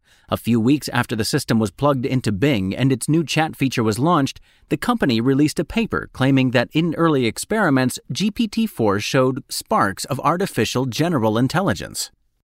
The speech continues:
The authors presented a scattering of examples in which the system performed tasks that appear to reflect more general intelligence,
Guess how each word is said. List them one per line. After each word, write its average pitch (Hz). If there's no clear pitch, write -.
The 175
authors 226
presented 107
a 135
scattering 208
of 120
examples 104
in 143
which 156
the 131
system 202
performed -
tasks 123
that 147
appear 196
to -
reflect 117
more 160
general 135
intelligence, 120